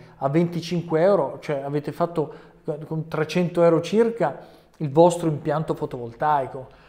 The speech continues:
Cioè, ehm, non esiste, <laughs> non esiste. Gli usati fino a sei mesi fa si vendevano tra i settanta, gli ottanta e i novanta e io vi dissi, se guardate il video,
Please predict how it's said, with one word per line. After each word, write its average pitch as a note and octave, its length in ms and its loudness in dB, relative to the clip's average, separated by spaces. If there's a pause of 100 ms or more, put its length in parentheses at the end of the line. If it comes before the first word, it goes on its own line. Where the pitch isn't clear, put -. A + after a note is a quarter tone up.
(240)
Cioè, E3+ 360 6
ehm, D#3 760 4 (100)
non E3 160 -2
esiste, D3+ 500 -4 (220)
<laughs> - 220 -10
non D#3+ 100 -2
esiste. D#3+ 360 2
Gli F3 100 4
usati A#3 360 6
fino F#3+ 360 6
a E3+ 380 6 (300)
sei A3+ 420 10
mesi F#3 300 6
fa G3+ 300 8
si G#3+ 140 -2
vendevano E3+ 760 4
tra E3 220 4
i E3 80 4
settanta, G3 800 2
gli E3+ 100 4
ottanta F3 460 2
e E3+ 40 2
i - 20 0
novanta E3+ 420 4
e F3 180 8
io A3 300 8
vi F3+ 140 4
dissi, F3 400 0
se D3+ 100 0
guardate D3+ 340 4
il F#3 60 4
video, F#3 400 6